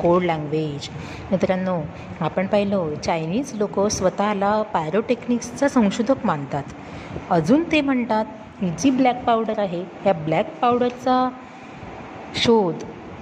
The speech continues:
आधीच one thousand years, एक हजार वर्षापूर्वीच लागलेला आहे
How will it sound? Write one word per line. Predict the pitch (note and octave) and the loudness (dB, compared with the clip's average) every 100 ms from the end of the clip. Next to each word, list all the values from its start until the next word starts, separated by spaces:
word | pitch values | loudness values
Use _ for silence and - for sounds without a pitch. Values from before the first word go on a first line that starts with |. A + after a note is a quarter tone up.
| - - - - - - - - - - - - - - - - - - - - - - - - - - - | -12 -12 -12 -12 -12 -12 -12 -12 -12 -10 -8 -8 -10 -12 -14 -12 -12 -12 -14 -12 -12 -12 -10 -12 -12 -10 0
आधीच | A3+ G3+ B3 A3+ - - | 2 4 2 2 -2 -2
one | F3+ G#3 C#4+ | 0 2 0
thousand | C#4+ C4+ A#3+ B3+ B3 - | -4 -2 -2 -2 -4 -4
years, | G3+ F#3+ F#3 D#3+ D3 - - | 0 2 4 2 -2 -8 0
एक | A3 B3+ - A3+ | 2 2 2 2
हजार | G#3+ A3 | 2 0
वर्षापूर्वीच | G#3+ G3+ - A3+ A#3+ G#3 B3 C#4 - | -2 -4 -2 -4 0 4 4 2 0
लागलेला | G3 F#3+ F#3+ F#3+ | 0 0 0 2
आहे | F3+ D#3 | 0 -2